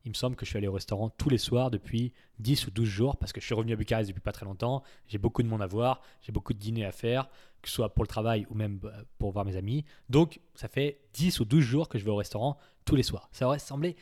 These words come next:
complètement délirant pour le Maël de l'époque, qui était extrême.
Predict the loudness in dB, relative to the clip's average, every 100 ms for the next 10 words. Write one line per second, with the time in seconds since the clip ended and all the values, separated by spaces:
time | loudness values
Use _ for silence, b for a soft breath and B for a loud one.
0 | b b b _ -4 2 4 4 2 2
1 | 2 4 4 2 0 0 2 4 4 2
2 | 0 -4 -12 -20 _ _ _ _ _ _
3 | _ -20 -8 -4 -2 -2 -4 -8 -10 -10